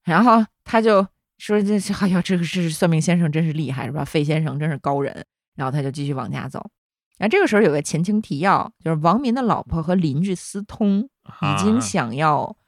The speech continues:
Speaker 1: 谋害亲夫了。
Speaker 2: 啊。
Speaker 1: 啊，就是这个老婆啊，就准备说，嗯，等到晚上的时候，呃，让这个奸夫来我们家把我丈夫杀了。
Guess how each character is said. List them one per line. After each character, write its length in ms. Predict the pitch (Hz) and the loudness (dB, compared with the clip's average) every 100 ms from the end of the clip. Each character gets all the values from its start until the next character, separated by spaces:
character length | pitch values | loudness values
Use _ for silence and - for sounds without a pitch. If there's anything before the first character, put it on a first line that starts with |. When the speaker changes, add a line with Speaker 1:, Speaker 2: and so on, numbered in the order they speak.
| _ - | _ -6
Speaker 1:
谋 200 | 151 139 | -4 -4
害 260 | - 165 | -4 -4
亲 300 | 139 - 151 | -4 -2 0
夫 240 | 165 143 139 | 0 -2 -4
了。 160 | - _ | -6 _
Speaker 2:
啊。 380 | - 95 95 98 | -14 -12 -10 -6
Speaker 1:
啊， 220 | 143 131 - _ _ _ _ | -4 -4 -6 _ _ _ _
就 140 | - 190 | -2 0
是 60 | |
这 100 | 185 | 2
个 100 | 180 | 2
老 180 | 180 143 | 2 0
婆 120 | - 143 | -2 -4
啊， 120 | 139 | -2
就 100 | 170 | -4
准 160 | 147 123 | -4 -6
备 100 | 139 | -6
说， 300 | 156 151 160 _ _ - | -2 -2 -4 _ _ -8
嗯， 340 | 151 147 143 147 | -2 -2 -2 -4
等 240 | 143 131 | -4 -2
到 140 | 147 | -2
晚 300 | 147 147 90 117 | 0 -2 -4 -6
上 180 | 156 147 | -4 -2
的 100 | 147 | -4
时 180 | - 139 | -6 -8
候， 380 | - 151 135 - _ _ - | -4 -2 -2 -4 _ _ -12
呃， 160 | 123 127 | -8 -4
让 300 | 165 165 143 | 0 0 0
这 140 | 147 | -4
个 120 | 135 131 | -4 -6
奸 300 | - 185 185 | 0 0 0
夫 320 | - 170 170 | -4 -6 -4
来 240 | 143 110 | -4 -4
我 120 | 139 - | -6 -6
们 140 | 143 | -6
家 200 | 165 156 | -4 -4
把 160 | 156 151 | -4 -6
我 120 | - | -6
丈 200 | 175 151 | -6 -6
夫 80 | 143 | -6
杀 380 | - 247 247 | -6 -6 -6
了。 140 | 202 | -8